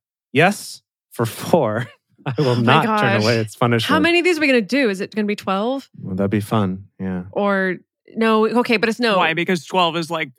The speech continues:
Speaker 3: a sacred number in the Bible.
Speaker 2: Okay, no, twelve tribes, but he's not calling out the tribes. He's calling out all the country, all the
Speaker 1: The
Speaker 2: nations.
Speaker 1: cities around them, I
Speaker 2: Yes,
Speaker 1: think.
Speaker 2: cities and
Speaker 1: Yeah.
Speaker 2: nations. Ugh, God.
Speaker 1: Okay, uh,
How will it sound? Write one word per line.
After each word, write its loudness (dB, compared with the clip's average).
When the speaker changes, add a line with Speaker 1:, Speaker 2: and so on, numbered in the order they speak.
Speaker 3:
a -8
sacred -2
number -4
in -6
the -8
Bible. -2
Speaker 2:
Okay, -4
no, -2
twelve -4
tribes, -2
but -12
he's -6
not -2
calling -4
out -6
the -8
tribes. -6
He's -18
calling -4
out -4
all -2
the -8
country, -6
all 2
the 0
Speaker 1:
The -2
Speaker 2:
nations. -4
Speaker 1:
cities -2
around 0
them, -8
I -12
Speaker 2:
Yes, -6
Speaker 1:
think. -8
Speaker 2:
cities -2
and -4
Speaker 1:
Yeah. -4
Speaker 2:
nations. -6
Ugh, -8
God. -8
Speaker 1:
Okay, 0
uh, 2